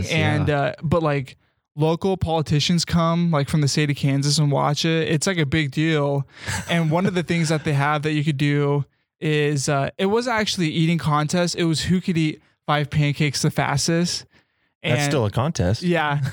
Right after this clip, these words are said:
Speaker 2: it wasn't as many as you could, but yeah, I won it.
Speaker 3: Well, how, how big are these pancakes?
Speaker 2: Uh, they were not very big. They were more like the McDonald's size.
Speaker 3: Okay,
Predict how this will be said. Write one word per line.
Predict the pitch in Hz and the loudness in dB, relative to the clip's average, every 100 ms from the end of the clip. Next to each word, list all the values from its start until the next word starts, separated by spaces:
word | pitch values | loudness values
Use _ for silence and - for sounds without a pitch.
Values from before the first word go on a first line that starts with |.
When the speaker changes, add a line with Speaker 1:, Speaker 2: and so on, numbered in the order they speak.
| - | 0
Speaker 2:
it | 190 | 0
wasn't | 226 233 | 2 0
as | 180 147 | 0 0
many | 156 160 160 | 0 0 0
as | 143 | 0
you | 139 | 0
could, | 156 147 135 | 0 -2 0
but | 151 | 0
yeah, | 156 139 131 - | 2 0 -6 -4
I | 165 160 | 0 2
won | 147 135 135 | 2 0 0
it. | - - - _ _ 123 | -4 -8 -14 _ _ -4
Speaker 3:
Well, | 131 | 0
how, | 143 139 | 2 2
how | 135 | 2
big | 135 127 | 2 2
are | 117 | 2
these | 104 87 | 0 0
pancakes? | 107 101 90 82 - - - - | 0 0 0 -4 -4 -8 -10 -4
Speaker 2:
Uh, | 185 180 165 | 0 0 0
they | 165 190 208 | -2 0 0
were | 202 196 190 175 160 | 0 0 0 0 0
not | 160 151 | 0 0
very | 151 151 | 0 0
big. | 139 139 151 151 | 0 0 -2 -2
They | 165 170 | -2 0
were | 170 | 0
more | 156 156 | 0 2
like | 151 143 - | 0 -2 -2
the | 151 | 0
McDonald's | 147 131 139 143 143 139 | 0 0 0 0 0 0
size. | - 143 147 143 | 0 0 0 2
Speaker 3:
Okay, | 110 - 87 80 | 2 2 -2 0